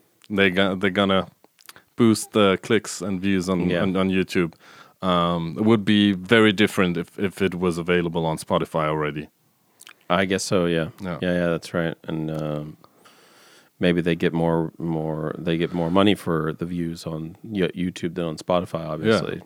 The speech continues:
Speaker 2: So
Speaker 1: Yeah, with the, with the ads.
Speaker 2: with their C P M, yeah.
Speaker 1: Yeah.
Speaker 2: The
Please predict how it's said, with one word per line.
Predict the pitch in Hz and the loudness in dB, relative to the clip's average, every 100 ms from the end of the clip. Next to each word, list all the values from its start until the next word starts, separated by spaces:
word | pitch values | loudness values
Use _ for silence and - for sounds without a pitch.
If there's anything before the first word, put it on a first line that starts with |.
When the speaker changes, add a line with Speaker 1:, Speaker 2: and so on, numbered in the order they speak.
| _ | _
Speaker 2:
So | - - - 78 - | -14 -10 -8 -8 -4
Speaker 1:
Yeah, | 87 | -2
with | 82 80 | -2 -4
the, | 76 76 | -8 -8
with | 90 82 | -8 -6
the | 78 - - - - - | -8 -12 -18 -16 -14 -6
ads. | 80 87 - - 90 | -4 -4 -6 -14 -2
Speaker 2:
with | 104 92 | 0 2
their | 85 | 0
C | - 98 | 0 -2
P | 90 87 | -2 -2
M, | 85 82 | -2 -2
yeah. | 82 - - | -6 -12 -14
Speaker 1:
Yeah. | 82 73 | -14 -12
Speaker 2:
The | 90 85 | -12 -12